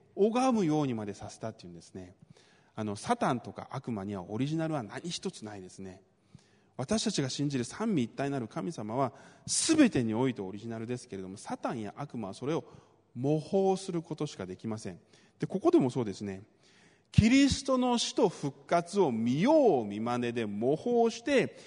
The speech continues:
死んだふりから生き返ったように見せかけて、人々を惑わして人々の心を掌握するっていうんです。あのー、私たち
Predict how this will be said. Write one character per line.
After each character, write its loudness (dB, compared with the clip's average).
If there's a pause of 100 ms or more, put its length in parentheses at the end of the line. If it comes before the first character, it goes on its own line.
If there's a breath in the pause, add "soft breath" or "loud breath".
(200 loud breath)
死 6
ん 6
だ 6
ふ 0
り 2
か 6
ら 2
生 2
き -12
返 4
っ -2
た 0
よ 6
う 6
に 4
見 4
せ -2
か 2
け -6
て、 0
人 6
々 6
を 4
惑 4
わ 6
し -8
て -2
人 -4
々 0
の -2
心 -4
を -4
掌 -4
握 -4
す -10
る -8
っ -8
て -16
い -10
う -10
ん -10
で -14
す。 -14 (1500 loud breath)
あ -6
の -4 (1300)
ー、 -12
私 -2
た 0
ち -8